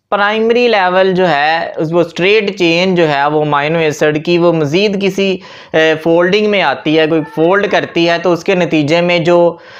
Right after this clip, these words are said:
अ, लेवल बनता है प्रोटीन के स्ट्रक्चर का वो क्या कहलाता है? वो कहलाता है secondary level of protein structure। इसको हम सेकेंडरी स्ट्रक्चर कहते हैं प्रोटीन का।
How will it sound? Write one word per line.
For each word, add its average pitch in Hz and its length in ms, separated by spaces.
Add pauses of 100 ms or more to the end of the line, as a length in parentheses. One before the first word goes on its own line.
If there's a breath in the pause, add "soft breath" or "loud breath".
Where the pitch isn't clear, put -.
(120 loud breath)
अ, - 40 (320)
लेवल 151 440
बनता 151 340
है 156 140
प्रोटीन 151 420
के 160 120
स्ट्रक्चर 151 440
का 160 160
वो 151 200
क्या 135 280
कहलाता 131 520
है? 226 200 (120)
वो 143 120
कहलाता 135 420
है 214 60
secondary 147 580
level 123 300
of 135 120 (120)
protein 123 500
structure। 139 340
इसको 147 200
हम 165 120
सेकेंडरी 147 600 (120 loud breath)
स्ट्रक्चर 156 400
कहते 113 340
हैं 220 80
प्रोटीन 127 580
का। - 160